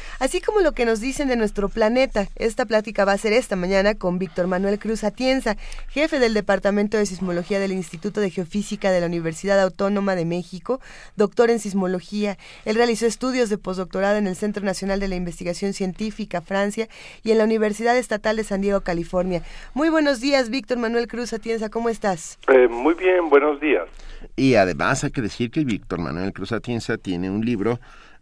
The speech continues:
Speaker 3: ah, espectacular llamado Los Sismos, una amenaza cotidiana,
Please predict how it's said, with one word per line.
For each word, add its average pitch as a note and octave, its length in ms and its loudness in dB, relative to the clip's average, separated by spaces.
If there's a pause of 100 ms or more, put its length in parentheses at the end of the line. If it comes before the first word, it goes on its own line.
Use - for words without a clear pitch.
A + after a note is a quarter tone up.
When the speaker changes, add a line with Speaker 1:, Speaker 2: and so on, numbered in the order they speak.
Speaker 3:
ah, D#2+ 200 -4 (420)
espectacular G#2+ 680 -2
llamado A2 340 0
Los F#2 180 -2
Sismos, E2+ 680 -6
una F#2 440 -4
amenaza F#2 640 -4 (120)
cotidiana, A2+ 720 -2